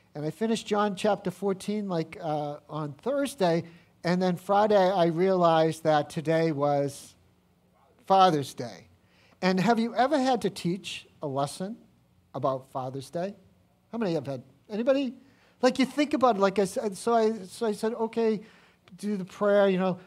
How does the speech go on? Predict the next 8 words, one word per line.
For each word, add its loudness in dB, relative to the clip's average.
'Oh, 4
Holy 0
Spirit, 0
lead 2
me 0
and -4
guide 4
me -2